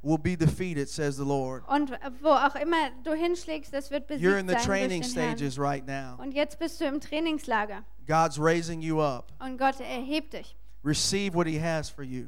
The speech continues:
Speaker 2: Und empfang das, was er für dich hat.
Speaker 1: He's gonna make a way and room for you to operate in the way that you need to, so that you can do what he's calling you to do.
Speaker 2: Und er macht Platz für dich, sodass du das tun kannst, wozu er dich berufen hat.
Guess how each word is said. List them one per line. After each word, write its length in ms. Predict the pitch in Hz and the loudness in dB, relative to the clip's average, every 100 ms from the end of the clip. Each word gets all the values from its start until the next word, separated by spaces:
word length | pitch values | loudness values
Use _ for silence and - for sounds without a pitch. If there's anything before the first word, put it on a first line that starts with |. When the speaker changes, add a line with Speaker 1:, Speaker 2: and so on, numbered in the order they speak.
| - | -8
Speaker 2:
Und 120 | 254 | -8
empfang 400 | 247 262 294 302 | -8 -2 -2 0
das, 160 | 302 285 | -2 -2
was 160 | 277 269 | -2 -2
er 80 | |
für 140 | 262 277 | -4 -4
dich 200 | 254 - | -4 -4
hat. 260 | - - - - - | -4 -4 -12 -12 -8
Speaker 1:
He's 260 | - 175 180 | -2 0 0
gonna 160 | 180 | 0
make 320 | 170 180 185 | 2 0 0
a 40 | 180 | -2
way 420 | 170 180 196 196 | 2 2 0 -4
and 120 | 165 | -6
room 420 | 156 156 180 202 196 | -6 -4 -2 -2 -4
for 160 | 165 | -8
you 260 | 143 143 143 | -6 -4 -2
to 140 | - - - | -4 -6 -4
operate 580 | 165 143 156 151 143 | 0 2 4 2 2
in 140 | 135 139 | -4 -4
the 80 | 139 | 0
way 220 | 151 160 | 0 0
that 220 | 147 139 143 | -2 -6 -8
you 80 | |
need 340 | 139 165 170 160 | -6 -4 -4 -6
to, 260 | 139 120 113 | -8 -6 -8
so 200 | - 135 | -8 -8
that 160 | 131 123 | -8 -6
you 180 | 143 165 | -4 -4
can 300 | - 139 131 - - - | -4 -6 -6 -10 -12 -4
do 180 | 160 170 | -2 0
what 140 | 143 | 0
he's 220 | 135 127 | -2 -6
calling 460 | - 147 143 147 143 | -6 -4 -4 -4 -6
you 100 | 131 | -6
to 140 | 127 | -8
do. 180 | 123 120 113 - - - 202 | -10 -10 -10 -12 -12 -10 -10
Speaker 2:
Und 200 | 254 240 | -10 -10
er 260 | - 269 | -8 -4
macht 280 | 277 285 - - | -2 -2 -4 -10
Platz 340 | - 294 339 - | -2 0 0 -2
für 160 | 349 | 0
dich, 200 | 311 330 | 0 -2
sodass 320 | - 277 294 - | -4 -2 -4 -4
du 100 | 277 | -2
das 320 | 277 320 - | 0 0 -6
tun 340 | - 339 349 | -2 0 0
kannst, 440 | 330 302 311 302 285 | -2 -4 -4 -6 -10
wozu 260 | 277 - | -10 -4
er 140 | 277 262 | -4 -4
dich 180 | 262 | -8
berufen 400 | - 262 269 - | -6 -6 -6 -8
hat. 200 | 226 - | -12 -12